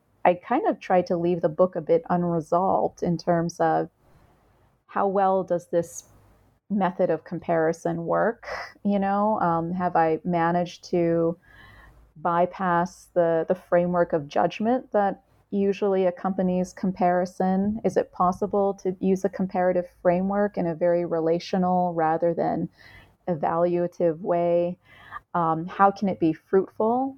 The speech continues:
So in a way, I feel like I concluded with a lot of questions that I am still grappling with. And, um, yeah, I guess also I wanted to leave it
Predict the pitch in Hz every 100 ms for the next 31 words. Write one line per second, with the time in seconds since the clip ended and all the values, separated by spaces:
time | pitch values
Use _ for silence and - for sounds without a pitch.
0 | _ - 214 - 233 220 208 196 220 226
1 | 214 196 185 190 185 226 214 165 175 165
2 | 165 - - - 180 - - 170 165 -
3 | 175 - 175 170 - - 170 - - 175
4 | 156 165 175 185 175 165 160 165 165 -
5 | - - - - - - 190 190 185 185
6 | 185 185 185 185 185 185 - _ - -
7 | - _ - - - - _ - _ -
8 | - - - - - - - _ - _
9 | _ _ _ _ - _ _ 247 262 311
10 | 247 214 220 285 - 262 262 262 247 226
11 | 240 240 240 220 214 226 208 202